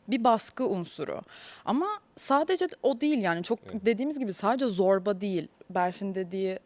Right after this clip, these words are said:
Speaker 1: aslında çok zorba çalışmamaya çalıştım demesinin sebebi. Yani Carl Jung'un fikri bu gölgeyi fark ettiğimizde onu eğitirsek aslında olumlu bir hale getirebiliriz.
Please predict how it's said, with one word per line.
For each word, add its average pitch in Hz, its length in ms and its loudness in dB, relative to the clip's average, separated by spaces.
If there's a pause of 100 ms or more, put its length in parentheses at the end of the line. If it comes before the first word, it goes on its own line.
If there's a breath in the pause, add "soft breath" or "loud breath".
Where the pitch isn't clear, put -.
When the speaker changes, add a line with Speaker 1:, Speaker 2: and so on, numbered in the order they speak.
(120)
Speaker 1:
aslında 185 340 -6 (260)
çok 226 220 -6
zorba 196 360 2
çalışmamaya 170 640 -4
çalıştım 165 420 -8
demesinin 185 340 -8
sebebi. 208 360 -2 (500 loud breath)
Yani 190 140 2 (100)
Carl 202 220 4
Jung'un 220 260 -2
fikri 427 600 -8
bu 226 240 0
gölgeyi 208 420 4
fark 233 360 0
ettiğimizde 175 840 -6 (400 loud breath)
onu 226 180 4
eğitirsek 220 800 0
aslında 214 300 2
olumlu 240 560 0
bir 240 100 2
hale 233 340 2
getirebiliriz. 233 960 2